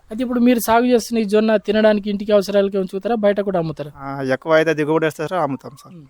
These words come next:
Speaker 2: అమ్ముతాం.
Speaker 1: దానికి ఎట్లా ధర ఎట్లా ఉన్నది, మార్కెట్ సదుపాయం ఎట్లా ఉన్నది?
Speaker 2: మార్కెట్లో ధర తక్కువ ఉంటాయి కానీ సార్, ఊర్లో అంటే ఐదు వేల చొప్పున క్వింటల్కి కే-,
Speaker 1: ఉమ్.
Speaker 2: తీసుకుంటారు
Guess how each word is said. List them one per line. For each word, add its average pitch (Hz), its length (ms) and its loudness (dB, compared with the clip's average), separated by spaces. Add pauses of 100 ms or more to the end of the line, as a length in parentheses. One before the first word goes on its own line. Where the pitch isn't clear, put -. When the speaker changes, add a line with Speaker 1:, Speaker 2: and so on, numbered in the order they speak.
(280)
Speaker 2:
అమ్ముతాం. 165 240 -10
Speaker 1:
దానికి 214 420 -4
ఎట్లా 202 180 0
ధర 190 200 2
ఎట్లా 196 260 2
ఉన్నది, 190 280 0
మార్కెట్ 190 380 0
సదుపాయం 180 400 -2
ఎట్లా 180 160 -8
ఉన్నది? 175 220 -8 (100)
Speaker 2:
మార్కెట్లో 147 440 2
ధర 160 400 4
తక్కువ 156 180 0
ఉంటాయి 156 240 0
కానీ 151 220 0
సార్, 156 100 0
ఊర్లో 151 300 2
అంటే 160 380 0
ఐదు 147 180 2
వేల 151 380 0 (100)
చొప్పున 165 600 -8
క్వింటల్కి 160 600 -4
కే-, 160 220 -2 (320)
Speaker 1:
ఉమ్. 180 80 -18
Speaker 2:
తీసుకుంటారు 147 340 -8